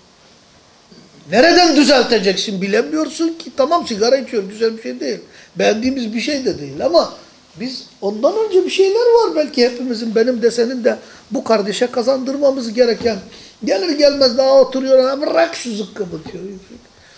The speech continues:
Bu tebliğ değil ki. Bu güzel öğüt değil ki. Alabildiğine haşin bir şey.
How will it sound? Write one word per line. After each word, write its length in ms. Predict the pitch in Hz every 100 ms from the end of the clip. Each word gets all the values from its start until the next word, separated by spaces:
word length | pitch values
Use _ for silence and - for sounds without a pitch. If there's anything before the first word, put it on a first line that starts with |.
| -
Bu 220 | 214 277
tebliğ 400 | 285 247 277 240
değil 380 | 294 349 302 -
ki. 80 | - - _ _ _ 240
Bu 140 | 247
güzel 300 | 226 262 262
öğüt 300 | 262 247 -
değil 280 | 302 339 294
ki. 120 | - - - _ _ _ _ _ - - - - - - _ _ _ _ _ _ _
Alabildiğine 680 | 302 370 294 294 202 247 277
haşin 760 | 190 220 - 311 208 123 - _ _ _ _ _ _ _ _ 147
bir 200 | 151 131
şey. 180 | -